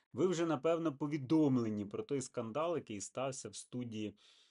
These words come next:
а, телеканалу "Київ". Наскільки я розумію, там був запрошений гість Коваленко.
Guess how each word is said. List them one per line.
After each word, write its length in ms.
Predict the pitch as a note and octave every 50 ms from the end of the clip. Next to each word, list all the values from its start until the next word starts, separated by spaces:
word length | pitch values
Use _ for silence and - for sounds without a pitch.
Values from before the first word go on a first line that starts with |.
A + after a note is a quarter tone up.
| _ - - _ _ -
а, 360 | - G#2 G2+ G2+ G2 F#2+ F#2 -
телеканалу 640 | - A2+ A2+ A2 A2 - A#2+ A#2+ B2+ A#2+ A2+ A2 G2
"Київ". 380 | - - D3+ F3 F3 D3 B2
Наскільки 460 | A#2 A2 G2+ - - C3 A2 G2+ - A2+
я 120 | G#2+ G#2+
розумію, 440 | A2 G#2+ G2+ A2 A2+ B2+ D3 D3+ C3
там 160 | - A2+ G#2+
був 140 | G#2 A2 G#2+
запрошений 680 | G#2+ A2+ G#2+ - A2+ A#2+ A#2 - - A#2 A2 A2 A2 G2+
гість 440 | F#2+ A2 D3 E3 D3+ - - _ _ _ _ _ _ _ _
Коваленко. 840 | _ - A#2+ A#2 A#2+ A#2 A#2 C#3 D#3 E3 E3+ E3+ D#3+ - B2+ A#2 G#2